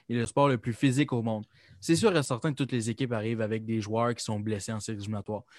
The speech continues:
Si tu vas avoir une chance de gagner en séries éliminatoires puis que tes joueurs soient en forme, fais-les pas jouer dans des trois premières rondes.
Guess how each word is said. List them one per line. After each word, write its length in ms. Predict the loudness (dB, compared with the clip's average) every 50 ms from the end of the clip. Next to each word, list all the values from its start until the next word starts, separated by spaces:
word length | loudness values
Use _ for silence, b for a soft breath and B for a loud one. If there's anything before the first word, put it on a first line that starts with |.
| b
Si 100 | b 2
tu 60 | 6 6
vas 60 | 8
avoir 160 | 10 10 8
une 100 | 8 6
chance 180 | 6 4 4 4
de 60 | 4
gagner 220 | 2 2 2 0
en 40 | 0
séries 180 | 0 0 0 0
éliminatoires 420 | 2 2 0 2 4 2 2 2
puis 80 | 0 -4
que 40 |
tes 120 | -2 -2 -2
joueurs 260 | 2 2 2 2 2
soient 180 | 2 -2 -2 0
en 100 | -2 0
forme, 220 | 2 2 2 0 b b b b b b b _ _ _ _ -6
fais-les 240 | 2 4 6 6 6
pas 220 | 6 6 6 6 6
jouer 260 | 4 4 4 6 6
dans 140 | 6 6 6
des 100 | 4 2
trois 220 | 2 2 0 2
premières 360 | 2 2 2 2 2 2 0 0
rondes. 160 | -2 -2 -4